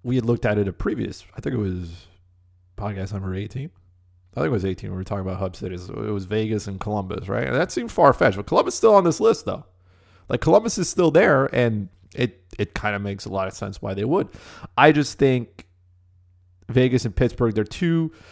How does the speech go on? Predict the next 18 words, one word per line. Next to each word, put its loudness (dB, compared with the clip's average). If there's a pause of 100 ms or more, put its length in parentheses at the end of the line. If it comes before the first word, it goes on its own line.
(120)
right? 4
Vegas 6
for 4
obvious 8
reasons. 0
Pittsburgh 0
can -2
for -2
obvious 0
reasons -8
as -12
well. 4 (280)
I've -6
been 0
to -8
Pittsburgh, -2 (240)
beautiful -2
city. -6